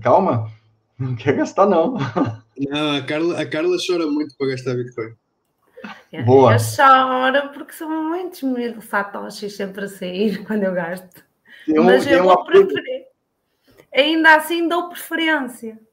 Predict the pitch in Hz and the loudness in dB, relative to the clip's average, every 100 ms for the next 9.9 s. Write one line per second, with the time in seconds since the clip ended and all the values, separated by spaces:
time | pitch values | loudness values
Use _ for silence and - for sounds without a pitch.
0 | _ _ _ _ 220 220 208 - _ _ | _ _ _ _ -10 -8 -10 -16 _ _
1 | _ _ _ _ _ _ _ _ _ _ | _ _ _ _ _ _ _ _ _ _
2 | _ _ - _ _ _ _ _ _ _ | _ _ -20 _ _ _ _ _ _ _
3 | - 127 131 120 107 113 123 160 - 156 | -6 2 4 4 2 0 -2 -4 0 0
4 | 151 160 165 - _ _ _ - 160 180 | 2 0 0 -10 _ _ _ -8 -4 -4
5 | 143 113 110 151 151 - - _ - 131 | -4 -4 0 0 0 -6 -16 _ -8 -2
6 | 190 185 226 240 226 185 165 151 143 131 | -2 0 0 2 6 6 4 2 2 2
7 | 147 135 117 110 - - 113 131 120 117 | 0 -4 -4 -12 -10 -6 -2 -2 -2 -4
8 | 113 - 143 185 170 151 120 - _ _ | -4 0 0 0 -2 -4 -6 -10 _ _
9 | - 139 139 110 139 160 208 247 | -4 -2 -2 0 6 6 4 -2